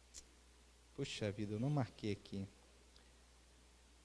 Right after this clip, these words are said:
Ele ora diante do Senhor e fala assim: "Senhor, mova o coração de Esaú pra me perdoar." É isso que ele ora a Deus.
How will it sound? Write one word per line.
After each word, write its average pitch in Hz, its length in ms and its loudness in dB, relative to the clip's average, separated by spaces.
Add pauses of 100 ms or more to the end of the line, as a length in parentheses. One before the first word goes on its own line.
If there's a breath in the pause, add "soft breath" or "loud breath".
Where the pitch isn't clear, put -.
(2250 soft breath)
Ele 254 260 8
ora 220 400 12
diante 170 360 0
do 156 80 -10
Senhor 156 340 0
e 165 40 2
fala 170 240 0
assim: 165 140 -4
"Senhor, 175 400 4 (460 soft breath)
mova 208 420 10
o 202 80 6
coração 190 540 4
de 180 120 -4
Esaú 170 320 2
pra 185 180 -2
me 190 100 -2
perdoar." 196 680 -2 (1300)
É 156 100 0
isso 226 220 4
que - 80 -4
ele 226 120 4
ora 214 260 6
a - 20 4
Deus. 160 440 2